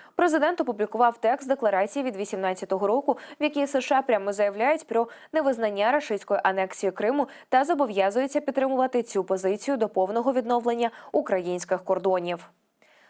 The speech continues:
Далі цитую. «Добре, що п'ять країн зустрілися у Лондоні, щоб наблизити мир.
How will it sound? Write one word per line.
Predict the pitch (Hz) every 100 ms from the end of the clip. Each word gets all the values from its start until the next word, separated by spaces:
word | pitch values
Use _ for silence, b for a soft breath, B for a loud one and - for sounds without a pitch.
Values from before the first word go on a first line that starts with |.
| b
Далі | 240 254 302
цитую. | - 180 175 170 - _ B B B
«Добре, | 294 359 302
що | 285 262
п'ять | 254 262 247
країн | 233 214 247 294
зустрілися | 196 - 208 208 214
у | - 220
Лондоні, | 240 285 196 185 180
щоб | - 202
наблизити | 196 190 190 196 220
мир. | 226 202